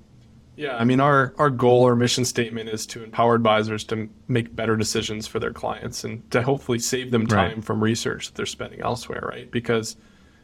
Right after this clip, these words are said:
Speaker 1: you know, if you, I can look up any symbol you give me and within ten seconds tell you how I feel about it versus all its peer groups and all its universes, um, an overall kind of long-term rank and short-term rank, right? That,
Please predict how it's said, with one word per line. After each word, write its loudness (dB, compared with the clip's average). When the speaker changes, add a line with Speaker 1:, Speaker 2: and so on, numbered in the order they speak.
Speaker 1:
you -14
know, -10
if -16
you, 4
I 2
can 2
look 4
up 2
any 0
symbol 4
you 6
give 6
me 6
and 2
within 4
ten 2
seconds 0
tell 2
you 2
how 0
I 0
feel 2
about 4
it 0
versus 0
all 6
its -2
peer 0
groups 2
and 0
all 4
its 0
universes, 0
um, -8
an 2
overall 4
kind -2
of 2
long-term 2
rank 0
and -4
short-term -2
rank, -4
right? 2
That, 0